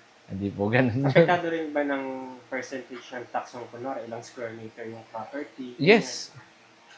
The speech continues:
Speaker 1: Lalaki kasi yung babayaran mo habang lumalaki yung sasakupin mo, di ba?
Speaker 2: Aha.
Speaker 1: Depende pa yan kung stall or yung mismong branch, yung,
Speaker 2: Mm.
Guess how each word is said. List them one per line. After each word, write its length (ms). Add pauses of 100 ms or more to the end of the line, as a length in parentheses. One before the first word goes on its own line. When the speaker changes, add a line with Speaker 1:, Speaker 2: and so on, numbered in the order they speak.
(480)
Speaker 1:
Lalaki 320
kasi 240
yung 80
babayaran 480
mo 240 (460)
habang 240
lumalaki 560
yung 400
sasakupin 560
mo, 80
di 80
ba? 240
Speaker 2:
Aha. 160 (240)
Speaker 1:
Depende 400
pa 80
yan 160
kung 240
stall 640
or 320
yung 160
mismong 640
branch, 400
yung, 240
Speaker 2:
Mm. 80